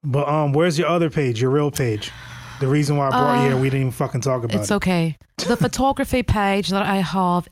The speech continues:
Speaker 2: is, let me go to it because I just want to make sure I spell it right. It's Nishas Lens. It's N I S H A S dot L E N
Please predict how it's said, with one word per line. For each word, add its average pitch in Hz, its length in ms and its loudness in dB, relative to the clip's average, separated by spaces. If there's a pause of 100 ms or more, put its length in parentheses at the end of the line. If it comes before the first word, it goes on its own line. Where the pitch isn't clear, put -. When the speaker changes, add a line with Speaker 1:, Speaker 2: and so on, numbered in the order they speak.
(100)
Speaker 2:
is, 190 680 0
let 185 120 0
me 196 100 0
go 185 160 0
to 190 220 -4
it 196 180 -2
because - 240 -4
I 175 60 0
just - 120 -6
want 190 120 -6
to 190 40 -4
make 175 140 0
sure 175 180 -2
I 165 60 0
spell 170 220 -2
it 175 40 -2
right. 196 160 -2 (320)
It's - 220 -4
Nishas 220 400 0
Lens. 208 560 0 (500)
It's - 280 -4 (120)
N 208 320 2
I 190 320 0
S - 520 -4
H 190 260 -2 (140)
A 180 280 2
S - 420 -4 (380)
dot 175 440 -2 (440)
L 185 300 0
E 220 280 -4
N 170 220 0